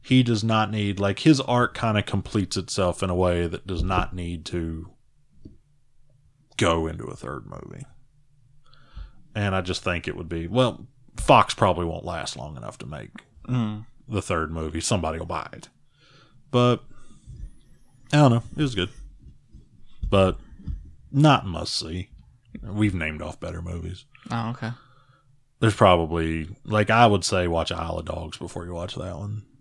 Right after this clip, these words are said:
Speaker 1: I would say watch Avengers before you've seen that one. Ready Player One before you've seen that
Speaker 2: Mm.
Speaker 1: one. Like, it wasn't bad, but it wasn't amazing.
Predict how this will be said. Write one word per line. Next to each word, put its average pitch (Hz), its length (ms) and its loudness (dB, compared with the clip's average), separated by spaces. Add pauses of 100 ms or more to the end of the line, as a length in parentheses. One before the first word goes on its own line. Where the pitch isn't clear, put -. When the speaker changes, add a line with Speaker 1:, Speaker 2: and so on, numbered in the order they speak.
Speaker 1:
I 90 120 -6
would 92 160 -4
say 87 260 -2
watch 85 540 -4 (760)
Avengers 90 460 -2
before 85 300 -4
you've 82 100 -6
seen 85 180 -8
that 82 200 -10
one. 82 280 -12
Ready 90 260 0
Player 90 300 2
One 87 260 0
before 85 280 -4
you've - 140 -10
seen 80 180 0
that - 200 -4
Speaker 2:
Mm. - 20 -12
Speaker 1:
one. 76 140 -14
Like, 80 200 -14 (1900)
it 147 100 2
wasn't 87 240 2
bad, 80 320 -8
but 82 120 -8
it 80 120 -10
wasn't - 280 -12 (680)
amazing. 82 460 -14